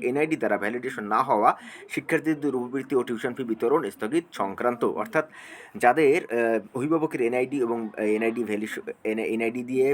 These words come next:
শি-, যে সমস্ত শিক্ষার্থীদের ভ্যালিডেশন হয়নি তারা কিন্তু কোনোভাবেই এখন আর উপবৃত্তি পাবে না। সম্পূর্ণ বিজ্ঞপ্তিটি চলুন আমরা দেখি।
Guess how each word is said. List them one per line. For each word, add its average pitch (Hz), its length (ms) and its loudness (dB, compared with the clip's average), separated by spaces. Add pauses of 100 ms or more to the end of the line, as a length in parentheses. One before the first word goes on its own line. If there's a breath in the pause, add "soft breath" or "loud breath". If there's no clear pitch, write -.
শি-, 104 320 -10
যে 110 60 0
সমস্ত 117 260 -10
শিক্ষার্থীদের 113 600 -4
ভ্যালিডেশন 104 460 -4 (100)
হয়নি 117 320 2 (400 loud breath)
তারা 110 180 6
কিন্তু 117 280 -4
কোনোভাবেই 110 520 0
এখন 117 160 -4
আর 113 100 0
উপবৃত্তি 101 340 -6
পাবে 95 280 4
না। 80 140 -10
সম্পূর্ণ 139 360 -6
বিজ্ঞপ্তিটি 127 460 -4
চলুন 101 220 -2
আমরা 90 160 -2
দেখি। 87 300 -8